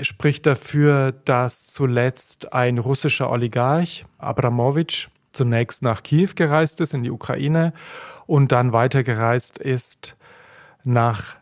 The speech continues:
Russland beziehungsweise zu Putin, sich dort mit ihm getroffen hat. Abramowitsch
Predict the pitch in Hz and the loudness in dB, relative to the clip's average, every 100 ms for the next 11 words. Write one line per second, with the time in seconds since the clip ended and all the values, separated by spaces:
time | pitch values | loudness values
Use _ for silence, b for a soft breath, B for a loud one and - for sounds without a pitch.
0 | - 143 - 151 131 - 131 113 127 120 | 2 2 4 2 0 -2 -2 0 0 0
1 | - 120 113 - 117 - 180 - 180 175 | 0 -2 -2 -4 -6 -2 -2 2 2 2
2 | 160 143 - 117 117 113 113 120 - - | 0 -2 0 0 0 -2 -2 -4 -6 -2
3 | 131 151 160 135 139 - B B B B | 0 2 4 4 4 0 B B B B
4 | B 123 123 127 123 131 147 156 151 - | B -4 0 0 2 2 4 2 0 -10